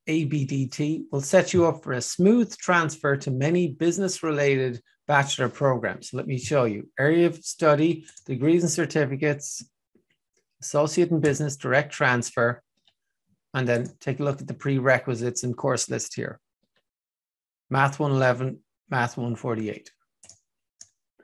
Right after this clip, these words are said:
Math one forty-six, statistics,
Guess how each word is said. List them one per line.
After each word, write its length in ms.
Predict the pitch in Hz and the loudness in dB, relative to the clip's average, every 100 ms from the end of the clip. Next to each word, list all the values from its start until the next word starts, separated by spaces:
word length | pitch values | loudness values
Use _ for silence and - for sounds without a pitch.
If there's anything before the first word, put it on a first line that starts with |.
| _ _ _ _ - | _ _ _ _ 2
Math 260 | 196 214 | 4 4
one 220 | 214 214 185 | 2 4 6
forty-six, 680 | 196 180 160 156 180 165 - | 8 8 8 6 2 2 -6
statistics, 1300 | - 139 - - 240 - - 135 135 - - - | -4 -6 -2 4 4 4 2 0 0 -8 -8 -10